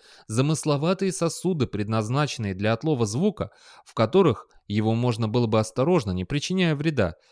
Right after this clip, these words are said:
взболтать и в надлежащий момент выпустить на волю. Как следствие, в несвоевременное громыхание взрывающейся октоцеллюлозы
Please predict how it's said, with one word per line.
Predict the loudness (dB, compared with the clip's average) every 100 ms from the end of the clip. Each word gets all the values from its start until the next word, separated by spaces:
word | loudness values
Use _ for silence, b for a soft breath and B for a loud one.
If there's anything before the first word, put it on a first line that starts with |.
| b
взболтать | -8 -2 0 2 4 2 0 -8
и | -2
в | 2
надлежащий | 2 4 4 2 2 0
момент | 2 2 0 0
выпустить | -2 -2 -4 -4 -2
на | -2
волю. | 2 2 2 -6 _ _ _ _ _ _ -4
Как | -4
следствие, | -2 0 0 0 -2 -6 -6 _ _ _ -4
в |
несвоевременное | 0 0 2 2 2 2 2 0 0
громыхание | 0 0 0 0 0 0 -2
взрывающейся | -2 -2 0 2 2 0 -4 -4 0
октоцеллюлозы | 0 0 -4 -2 -2 2 2 0